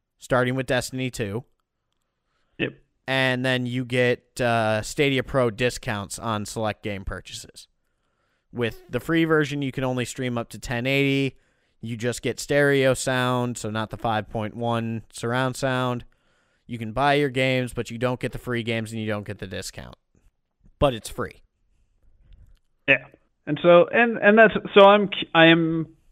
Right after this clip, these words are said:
Speaker 2: curious about it, and I may actually pick it up just for the Chromecast, 'cause I don't have a Roku, and my T V is not necessarily a smart T V. So just being able to switch over inputs and having access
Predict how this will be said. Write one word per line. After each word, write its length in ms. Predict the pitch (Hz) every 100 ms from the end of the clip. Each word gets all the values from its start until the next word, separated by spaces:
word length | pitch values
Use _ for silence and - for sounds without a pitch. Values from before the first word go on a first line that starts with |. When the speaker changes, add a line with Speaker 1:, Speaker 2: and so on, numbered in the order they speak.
| _ _ _ _ _ _ _
Speaker 2:
curious 280 | - 202 202 185
about 280 | 175 180
it, 80 | 190
and 160 | 185 190
I 80 | 226
may 220 | 180 190
actually 340 | 185 180 165
pick 220 | 151 160 156
it 80 |
up 180 | 147 156
just 220 | - 139 -
for 100 | 151
the 80 | 139
Chromecast, 640 | 139 139 139 147 143 147 -
'cause 160 | 127
I 120 | 127
don't 180 | 131 139
have 520 | - 135 131 131 131 131 _ _ _ -
a 80 | 147
Roku, 640 | 135 135 135 143 139 131 135
and 520 | 143 131 127 123 123
my 140 | 131
T 240 | 131 147 131
V 160 | 135
is 120 | 127 -
not 240 | 127 131
necessarily 640 | 131 - - 139 127 127 120
a 60 | -
smart 320 | - 220 - -
T 120 | 139 123
V. 380 | 117 131 156 _ _ _ _ -
So 560 | 131 127 127 123 120 - _ -
just 260 | 151 139 135
being 220 | 143 131
able 240 | 131 127 127
to 480 | 127 123 123 123 - - -
switch 280 | - 135 147
over 260 | 139 127 -
inputs 560 | 151 139 135 123 127
and 100 | 127
having 340 | 123 135 123 123
access 420 | 127 - 127